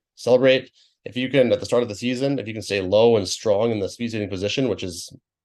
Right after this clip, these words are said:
I don't know, if you show a video of, of a speed skater, it's quite an uncomfortable position, and a lot of speed skaters don't, and myself included, don't really feel comfortable staying in that position for longer than two minutes. <laughs> So, uh,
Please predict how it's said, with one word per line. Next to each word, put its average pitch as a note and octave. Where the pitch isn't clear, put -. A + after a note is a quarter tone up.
I -
don't G2+
know, E2+
if F2+
you G#2+
show G#2+
a F#2+
video G#2
of, F#2+
of F#2+
a -
speed A#2+
skater, C3
it's -
quite D3+
an B2+
uncomfortable A2
position, F2+
and F2
a G#2+
lot A2
of G#2+
speed A2+
skaters F#2
don't, F#2
and A2+
myself G#2+
included, F#2+
don't G2
really F#2+
feel G2
comfortable G2+
staying G2
in F#2
that D2+
position F#2+
for F#2+
longer F2+
than F2+
two G#2
minutes. B2+
<laughs> -
So, G2+
uh, F#2